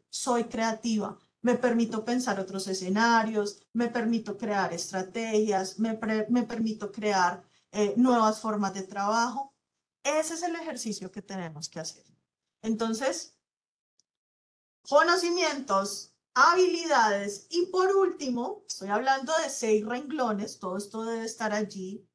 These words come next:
compactado un poco, con sentido, por favor.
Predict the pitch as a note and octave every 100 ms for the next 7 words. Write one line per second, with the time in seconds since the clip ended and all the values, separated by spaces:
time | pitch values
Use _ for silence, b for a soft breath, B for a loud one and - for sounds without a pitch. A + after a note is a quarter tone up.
0 | _ _ _ _ _ G#3 G#3 G#3 G3+ -
1 | - - G#3 F#3 F#3 G#3 C4 A#3 F3 F3+
2 | F3 A#3 B3 A3+ G#3+ - E3+ F#3 - A#3+
3 | A#3 G#3+ G#3 F#4 - F#3+ F#3 E3 E3 F3
4 | G3 -